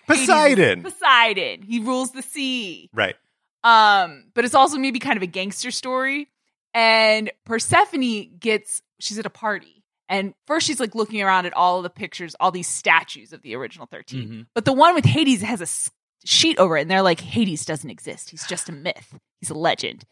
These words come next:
Speaker 3: Then take
Speaker 1: She's
Speaker 3: the picture down. Okay, whatever.
Speaker 1: Yeah,
Speaker 3: Dramatic
Speaker 1: whatever.
Speaker 3: effect.
Speaker 1: And so she's like, "But I'm just intrigued by Hades. I don't know why." Then
Speaker 2: <laughs>
Speaker 1: that night, her mom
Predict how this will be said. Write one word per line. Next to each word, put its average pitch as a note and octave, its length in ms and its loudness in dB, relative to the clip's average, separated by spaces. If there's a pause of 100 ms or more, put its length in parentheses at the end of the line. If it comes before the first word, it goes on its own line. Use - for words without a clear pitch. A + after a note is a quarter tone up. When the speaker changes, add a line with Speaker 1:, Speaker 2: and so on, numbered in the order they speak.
(140)
Speaker 3:
Then - 100 -20
take - 140 -10
Speaker 1:
She's - 120 -6
Speaker 3:
the D3+ 80 -10
picture D3 300 -14
down. D#2+ 300 -10
Okay, A2 200 -2
whatever. G2 300 0
Speaker 1:
Yeah, E2+ 160 2
Speaker 3:
Dramatic B2 260 4
Speaker 1:
whatever. A#2 180 0
Speaker 3:
effect. - 240 -4 (240)
Speaker 1:
And C4 140 -4
so E4 80 -6
she's D#4 240 -2
like, B3+ 180 0
"But C4+ 120 -2
I'm C#4+ 160 0
just C4 220 -4
intrigued A3+ 460 -2
by F3 60 -4
Hades. E3+ 320 -4
I F#3 60 2
don't F3 120 -4
know E3 60 -2
why." - 200 -6 (400)
Then A3+ 420 2 (920)
Speaker 2:
<laughs> - 220 -8
Speaker 1:
that B3+ 260 2
night, B3 340 -2 (160)
her A3+ 100 -2
mom A3+ 460 4